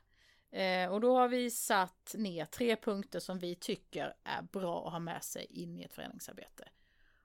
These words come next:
Och det är ett, kommunicera tydligt. Två, fråga.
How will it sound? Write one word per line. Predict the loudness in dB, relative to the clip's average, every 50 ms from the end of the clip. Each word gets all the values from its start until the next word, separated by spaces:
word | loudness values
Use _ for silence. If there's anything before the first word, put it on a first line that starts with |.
| _ _
Och | -6 -6
det | -4 -4 -4
är | -6 -6 _ _
ett, | 4 6 6 4 2 _ _ _ -6 -6 -6 -8 _ _ _ _ _ _ _ _ _ _ _ _ _ _ _ _ _ _ _ _ _ _ _ _ _ _ _ _ _ _ _
kommunicera | 2 6 6 6 6 6 4 2 2 0 0 0
tydligt. | -2 -4 -6 -6 -4 -4 -4 -4 -6 -10 -18 -18 _ _ _ _ _ _ _ _ _ _ _ _ _ _ _ _ _
Två, | -14 -12 -10 -6 -2 2 2 4 4 4 2 0 -4 _ _ _ _ _ _ _ _ _ _ _ _ _ _ -20
fråga. | -16 -12 -6 0 2 4 6 6 6 4 4 6 6 6